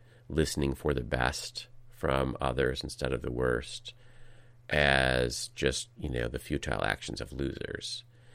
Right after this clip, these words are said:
Uh, and, you know, it may be in the, in the short run, it may be that that doesn't produce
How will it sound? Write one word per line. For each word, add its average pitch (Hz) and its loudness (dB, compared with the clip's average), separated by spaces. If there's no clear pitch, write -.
Uh, - 0
and, 85 8
you 135 4
know, 80 10
it 71 4
may 78 8
be 71 4
in 65 2
the, 67 4
in 85 2
the 69 2
short - 8
run, 67 6
it - 2
may 71 6
be 71 4
that - 0
that - 0
doesn't - 2
produce - -4